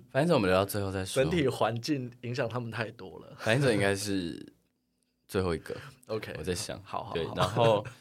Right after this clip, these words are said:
Speaker 1: 回到显示者。
Speaker 2: <laughs> 对，所以他们是自己的内在的一种时机点，他也在等。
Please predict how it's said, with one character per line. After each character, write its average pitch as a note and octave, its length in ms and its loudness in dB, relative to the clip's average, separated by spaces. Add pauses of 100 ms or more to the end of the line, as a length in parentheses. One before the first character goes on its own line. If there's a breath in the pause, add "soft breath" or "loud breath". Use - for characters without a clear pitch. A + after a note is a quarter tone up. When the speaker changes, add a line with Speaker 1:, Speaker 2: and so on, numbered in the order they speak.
(200 loud breath)
Speaker 1:
回 G#2+ 80 -2
到 A#2 80 8
显 G2+ 220 0
示 G2 240 -2
者。 - 440 -2
Speaker 2:
<laughs> - 140 -20
对， - 260 -6
所 G3 180 2
以 G3 60 4
他 F#3 160 -2
们 F3 200 0
是 C#3+ 460 0
自 A#3 160 -4
己 A#2 240 -8
的 G2 160 -4
内 C3+ 260 -4
在 B2 220 -2
的 G2+ 160 -4
一 A2+ 100 -6
种 F#2 340 -10
时 - 260 -6
机 B2 240 -8
点， - 200 -8
他 G#3+ 120 2
也 F#3 60 2
在 D#3 120 -2
等。 - 240 -8